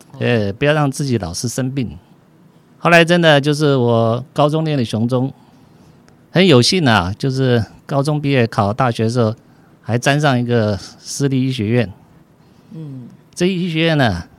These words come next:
Speaker 2: 哎，这个，这个效率还真高。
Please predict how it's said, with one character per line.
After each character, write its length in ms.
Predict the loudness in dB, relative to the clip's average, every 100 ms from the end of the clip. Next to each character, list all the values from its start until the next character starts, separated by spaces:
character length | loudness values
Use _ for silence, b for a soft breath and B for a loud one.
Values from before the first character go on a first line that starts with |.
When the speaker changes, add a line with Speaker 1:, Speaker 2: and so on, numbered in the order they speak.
| -20 _ -8
Speaker 2:
哎， 160 | -4 -4 -6 -14 -20 _ _ _ _ _
这 120 | -8
个， 80 | -6
这 120 | -4
个 60 | -4
效 200 | 0 0
率 140 | 2
还 80 | 0
真 180 | -2 -2
高。 280 | 0 -2